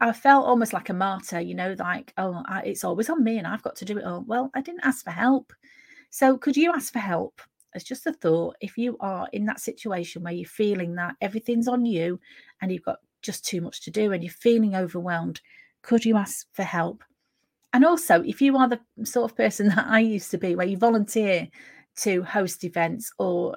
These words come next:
you know, organise things, sometimes it helps just to take a breath and think before committing and think, "Is this something that I really want to do?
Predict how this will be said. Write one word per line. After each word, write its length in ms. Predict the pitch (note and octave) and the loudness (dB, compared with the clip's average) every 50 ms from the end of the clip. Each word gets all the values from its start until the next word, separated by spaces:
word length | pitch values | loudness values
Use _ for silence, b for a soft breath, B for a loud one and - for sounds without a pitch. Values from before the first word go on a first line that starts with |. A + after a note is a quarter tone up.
| - _ | -10 _
you 200 | - F#3+ F#3 - | -14 -12 -10 -8
know, 100 | - - | -8 -4
organise 640 | - - G#3+ G#3 G3 G#3 G3+ F#3+ F3+ E3+ F#3 F#3 - | 0 2 2 2 2 0 -4 -4 -6 -8 -10 -12 -8
things, 420 | - F#3+ F3 E3 F3 F3+ F#3 - B B B B B B B B B B _ _ _ _ _ _ _ - | -6 -6 -4 -4 -4 -6 -6 -8 B B B B B B B B B B _ _ _ _ _ _ _ -4
sometimes 420 | - C4+ C4+ C4+ C4+ B3+ B3 A#3+ | 2 2 4 4 4 2 2 2
it 60 | B3+ | -2
helps 240 | A3 A3 A3+ A3 - | -2 -2 -2 -2 -2
just 240 | - A#3 A3+ - - | -4 -6 -6 -2 -2
to 100 | B3+ B3 - - _ _ | -2 -2 -2 -8 _ _
take 340 | - - B3+ C4+ C4+ C4+ - | -4 0 2 2 2 4 2
a 80 | C#4+ | 2
breath 640 | C4 C4+ A#3+ A#3+ A#3+ A3 E3+ D3+ D#3+ - - - - _ - | 4 6 4 4 6 4 2 0 -4 -10 -16 -20 -20 _ -8
and 200 | G#3 G3 F#3+ - | -6 -6 -6 -8
think 460 | - - - B3+ A#3+ A3+ A3 - - - | -12 -8 -2 0 0 0 0 -2 -8 -12
before 360 | G#3 F3 - - F3+ E3+ E3 | -12 -10 -6 -4 -4 -4 -4
committing 540 | - - G3 G3 F#3 F3+ - - F#3 F3 F3 | -4 -4 -4 -4 -4 -4 -4 -4 -4 -4 -4
and 120 | E3+ - | -6 -6
think, 260 | - G3 F#3 F#3 - - - | -6 -6 -6 -8 -10 -12 -14
"Is 120 | B3 - | -10 -10
this 140 | E4+ D#4+ - | -10 -10 -8
something 280 | F#4 E4+ D#4+ - D#4 | -10 -10 -10 -8 -8
that 140 | D#4 - - | -6 -2 0
I 40 | A#3+ | 0
really 400 | A#3+ A#3 A#3 B3+ B3 A#3+ A3+ A3 | 0 0 0 2 2 2 2 2
want 240 | G#3 G#3 G3 - - | 0 -2 -4 -4 -10
to 100 | - - | -16 -14
do? 320 | - - E3 - F3 G#3 | -10 -8 -8 -6 -8 -10